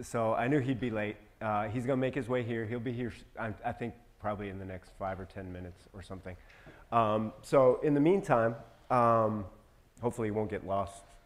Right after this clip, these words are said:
trying to find his way back on campus. Um, in the meantime, I just thought I'd let you know a little bit. I don't know how mu-, how familiar are you all with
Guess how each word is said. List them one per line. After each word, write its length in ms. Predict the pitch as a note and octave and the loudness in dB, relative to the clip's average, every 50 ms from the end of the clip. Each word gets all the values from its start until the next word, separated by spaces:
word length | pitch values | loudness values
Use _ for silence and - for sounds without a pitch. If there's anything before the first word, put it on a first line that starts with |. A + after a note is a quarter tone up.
| _ - - - - - - - - | _ -20 -20 -20 -20 -20 -20 -20 -16
trying 200 | - - G#2 G2+ | -8 -6 -4 -4
to 60 | G2+ F#2+ | -4 -6
find 280 | - A2+ G#2+ G2+ G2 | -6 -4 -4 -4 -4
his 160 | F#2 F#2 E2+ | -6 -8 -8
way 160 | F2+ F#2+ F#2+ F#2 | -6 -6 -6 -4
back 460 | E2 G2 F#2+ F#2+ F#2 - - - - - - - - - - - - _ _ _ _ - - | -4 -2 -2 -2 -4 -6 -10 -20 -20 -20 -20 -20 -20 -20 -20 -20 -20 _ _ _ _ -12 -10
on 160 | G#2 G2 G2 | -10 -10 -10
campus. 480 | - - G#2 G2+ F#2 - G2 F2+ - - - - - - - - - - - - - - - - | -10 -8 -8 -8 -8 -8 -12 -16 -16 -18 -20 -20 -20 -20 -20 -20 -20 -20 -20 -20 -20 -20 -10 -2
Um, 480 | A2+ A#2+ A#2+ A#2 A2+ A2+ G#2+ G#2+ G#2+ G2 - - - - - - - - - _ - - - - - - - | 0 2 2 4 4 2 0 0 -2 -6 -8 -14 -20 -20 -20 -20 -20 -20 -20 _ -20 -20 -20 -20 -10 -2 2
in 100 | D#3 D#3 | 4 4
the 60 | D3+ | 6
meantime, 380 | D#3 F#3+ G3+ - F3+ D#3+ D3+ D3 | 4 4 2 2 2 4 4 4
I 60 | D#3 | 4
just 200 | D3+ D#3 - - | 2 0 -4 -2
thought 280 | - D3+ C#3 C#3+ - | 2 4 4 4 4
I'd 300 | - B2+ B2 A2 F#2+ - - - G#2 G2 - - - - | 2 0 0 -2 -4 -12 -18 -18 -18 -20 -20 -20 -16 -6
let 220 | A#2+ C#3 D3 C#3+ D#3 | 0 2 2 2 2
you 100 | D3+ C#3 | 2 2
know 240 | C#3 C#3 C3+ B2+ A#2 | 4 4 4 4 4
a 20 | |
little 280 | A#2 B2+ D3+ E3+ F3 C3+ | 4 2 2 2 2 2
bit. 280 | A2+ B2 B2 A#2+ B2 - | 2 4 4 4 4 2
I 80 | B2 C#3+ | 2 2
don't 100 | D#3+ D#3+ | 4 2
know 80 | C#3+ | 2
how 160 | B2 C#3 C#3+ | 2 2 2
mu-, 140 | C#3 C#3+ - - | 2 2 0 0
how 120 | - D3+ D#3+ | -2 -4 -4
familiar 720 | - - G3 G3 F#3+ F#3 F#3 F3 D#3 D3 C3 B2 - - | -4 -4 -4 -2 0 0 0 0 0 0 0 0 0 0
are 180 | B2 A#2+ A#2+ B2+ | 2 2 2 2
you 280 | B2 B2 B2 A#2+ A2+ | 2 0 0 0 2
all 520 | A2+ A2 A2 A2 G#2+ G#2+ G2 F2+ - - - - | 2 2 4 2 2 2 0 -4 -10 -14 -10 -6
with 420 | B2 A#2+ A#2 A#2 G2+ G2+ A2 | -4 -2 -2 -2 -2 -4 -6